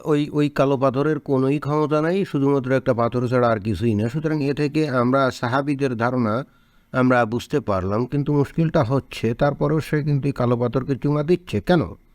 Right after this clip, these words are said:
কারণ সে নবীকে দেখছে সেটা চুমা দিতে। আমাদের এখন জানতে হবে যে নবী কেন ওই কালো পাথরকে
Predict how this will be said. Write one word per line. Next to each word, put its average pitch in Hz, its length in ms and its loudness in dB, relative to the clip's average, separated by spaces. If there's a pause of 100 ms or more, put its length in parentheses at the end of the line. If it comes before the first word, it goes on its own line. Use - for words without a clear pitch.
(420)
কারণ 127 400 2
সে 139 200 -4
নবীকে 123 460 2
দেখছে 120 400 0
সেটা 123 280 -4
চুমা 107 280 0
দিতে। 90 340 -4 (140)
আমাদের 131 360 2
এখন 147 240 0
জানতে 107 440 0
হবে 131 360 -2 (360)
যে 131 80 2
নবী 120 480 2
কেন 160 220 0
ওই 131 280 -2
কালো 117 280 0
পাথরকে 110 480 -2